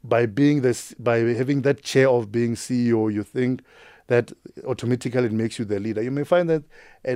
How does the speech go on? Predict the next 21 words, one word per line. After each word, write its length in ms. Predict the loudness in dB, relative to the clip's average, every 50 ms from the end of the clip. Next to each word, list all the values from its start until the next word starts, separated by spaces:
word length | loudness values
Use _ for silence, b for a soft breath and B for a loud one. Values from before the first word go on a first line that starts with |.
| -6 -2
the 300 | 0 0 0 0 -2 -8 -8
true 180 | -2 2 4
leader 220 | 6 6 6 8 6
in 100 | 6 6
the, 100 | 2 0
in 140 | 0 0 0
the 80 | 0
organization 640 | 2 2 2 0 -2 -2 0 -2 -2 -2 -2 -4 -4
or 80 | -2 -4
in 60 | -4
the 100 | -6 -4
family 360 | -4 -4 -2 -2 -4 -6 -8
is 80 | -8 -4
somebody 360 | -2 -2 0 2 0 0 0
who 120 | -2 -2 -2
doesn't 320 | -2 -4 -4 -4 -6 -6
ev-, 220 | -6 -8 -10 -14 -18 -12
even 240 | -10 -8 -8 -8 -8
have 200 | -6 -6 -8 -8 -8 -8
any 200 | -8 -6 -6 -8
position, 480 | -8 -10 -8 -8 -8 -8 -8 -12 -18